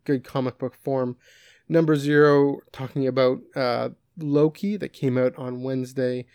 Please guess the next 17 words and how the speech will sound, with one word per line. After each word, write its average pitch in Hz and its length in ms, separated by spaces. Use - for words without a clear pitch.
that 135 100
really 131 220
does 123 180
deserve 123 540
a 131 60
whole 123 260
episode, 120 560
whole 120 260
regular 127 420
F 127 160
C - 200
S 113 180
episode, 123 760
but - 280
given 147 280
this, 143 320
uh, 127 440